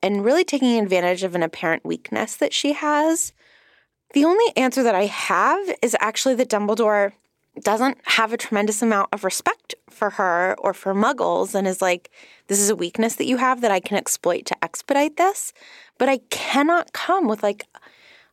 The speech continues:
a positive potential reading as to why he pulls out this gin and starts getting her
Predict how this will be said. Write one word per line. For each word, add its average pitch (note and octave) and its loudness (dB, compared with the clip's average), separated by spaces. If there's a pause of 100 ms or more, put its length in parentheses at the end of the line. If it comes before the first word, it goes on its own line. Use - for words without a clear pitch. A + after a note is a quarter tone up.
(100)
a A3+ 2
positive B3 0
potential G#3+ 0
reading G3+ 0
as - -4
to - -4
why G3 0 (440)
he G3+ 2 (320)
pulls G#3 0
out G#3 0
this F#3 -2
gin F3 0 (200)
and F#3 -2
starts - -2
getting F3 0
her F3 -2